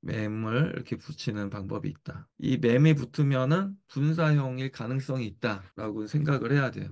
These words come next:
복수는 임이 붙고 오트가 붙는다. 그리고 명령형은 항상 이 인칭이에요. 마레크.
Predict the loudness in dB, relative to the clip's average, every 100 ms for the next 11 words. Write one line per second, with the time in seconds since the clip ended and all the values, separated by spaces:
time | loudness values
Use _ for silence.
0 | -8 -4 -4 -2 2 4 4 4 4 6
1 | 4 2 -4 -2 -2 -2 -6 _ -4 -4
2 | -2 -2 -2 -4 -10 -6 -8 -8 -14 -6
3 | -2 2 6 8 8 8 6 6 4 2
4 | -2 -4 -2 0 0 -2 -4 -8 -8 -6
5 | -4 -6 _ -4 0 0 -2 -8 -8